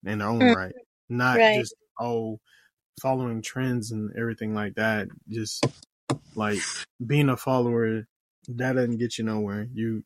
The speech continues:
Speaker 1: have to be able, you have to be, see the leader in yourself and lead. Lead by example.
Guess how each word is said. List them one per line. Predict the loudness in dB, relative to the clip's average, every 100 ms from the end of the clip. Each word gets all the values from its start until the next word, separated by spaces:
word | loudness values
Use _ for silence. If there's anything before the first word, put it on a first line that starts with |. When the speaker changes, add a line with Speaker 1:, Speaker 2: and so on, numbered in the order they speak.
| -6
Speaker 1:
have | -4 -2
to | 0 -2 -4
be | -2 -2
able, | -2 -4 -6 -2
you | -2 0 -4 -8
have | -6
to | -4
be, | -2 -2 -6 _ -8
see | 2 4
the | 4
leader | 4 4 2
in | 2
yourself | 0 -2 -2 -2 -4
and | -6 -4
lead. | -2 -2 -4 -10 _ _ _ _ _ _
Lead | 2 4
by | 4 4
example. | 2 0 -2 -2 -6